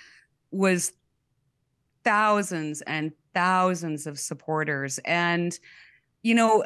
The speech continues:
by this time already, we knew that we were growing and, and, uh, you know, the momentum was really go-, growing. But I, I, I mean, I've, I've said this before, but, you know, we're driving down the highway and I look out the window and to my right is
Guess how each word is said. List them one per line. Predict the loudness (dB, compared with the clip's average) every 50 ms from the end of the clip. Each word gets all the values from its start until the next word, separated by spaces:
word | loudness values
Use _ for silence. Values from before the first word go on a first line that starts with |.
| -2 -6
by | -4 -2 0 2 2 2
this | 0 0 -2
time | 0 -2 0 0 2
already, | 2 2 2 2 2 0
we | 0 0 0
knew | 0 0 0 0
that | 0 -2
we | -2 -4
were | -4 -6
growing | -6 -2 -2 0 0 0 0 -2 -2 -2
and, | -4 -4 -4 -6
and, | -6 -4 -4 -2 -2 -4 -4 -4 -4
uh, | -2 -2 0 0 -2 -2 -4
you | -4 -4 -4
know, | -4 -4 -4
the | -4 -4
momentum | -4 -4 -2 -2 -2 -2 -2 -2 -4 -2
was | -4 -4 -6 -6
really | -6 -4 -2 -2 -4
go-, | -2 -2 -2 -2 -2
growing. | -2 -2 0 0 2 2 0 0 -2 -2
But | -2 0 -2 -2 -2 -4
I, | -6 -6 -6 -4 -4 -4 -4 -4 -2 -2
I, | 0 0
I | 0
mean, | 0 0 2
I've, | 0 0 0 0
I've | -2 -2 -2 -2
said | -2 -2 -2 0
this | -2 -4 -4 -6
before, | _ -14 -14 -12 -12 -6 -2 0 0 0 0
but, | 0 0 -2 -2 -4 _ _ _ _ _ _ _ _ _ -4
you | 0 2
know, | 2 2
we're | 2 2
driving | 0 2 0 2 2 2 0 0 -2 -2 -2 -2
down | -2 -2 -2 -2
the | -2
highway | -2 0 0 2 2 2 2 2 0 0
and | 0 -2 -2 0
I | 0 -2
look | -2 -4 -4 -2 -2
out | -2 -2 -2 -4
the | -6 -4
window | -4 -2 -2 0 0 0 0 0 0 -2
and | -2 -4 -4 -4 -4 -6 -8 -8
to | -8 -8 -6 -6 -4
my | -2 0 0 0 0 -2
right | 0 0 0 2 2 2 0 -2 -2
is | -4 -2 0 0 0 0 -2 -4 -4 -6 -8 -10